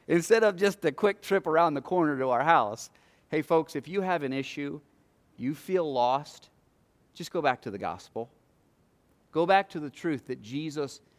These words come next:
is God and became flesh and lived a perfect life for you, took your sin to the cross, buried it, and rose again victorious and lives evermore to save all who call on him in faith.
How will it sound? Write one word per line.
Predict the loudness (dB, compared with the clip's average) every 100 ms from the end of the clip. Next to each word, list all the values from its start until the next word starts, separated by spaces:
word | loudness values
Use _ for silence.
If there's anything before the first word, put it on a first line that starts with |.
| _ _ -4
is | 0 0 -2
God | -2 0 -2
and | -4
became | -8 -8 -6 -6
flesh | -4 -4 -4 -6
and | -8
lived | -6 -6
a | -6
perfect | -4 -4 -6
life | -4 -4 -4
for | -10
you, | -8 -6 -8 -10 -16 _ _ _ _ -10
took | 0 0 0
your | -2 -2
sin | -4 -4 -4
to | -6
the | -8
cross, | -4 -2 -2 -6 -14 -20 _ _ _ _ _ _ _ _ 0
buried | 6 6 6 2
it, | -2 -6 -8 _ _ _ _ _ -10
and | -6 2
rose | 4 6 4
again | 2 0 0 -2 -4 -8 -12 _ _ -8
victorious | -8 -4 2 4 4 0 -4 -8 -14 -20 _ _
and | -6 -2
lives | -2 -2 -2
evermore | -2 -2 -2 -2 -2
to | -4
save | -6 -2
all | 0 0
who | -2
call | -4 0 0 0
on | -2
him | -6 -10
in | -10
faith. | -12 -12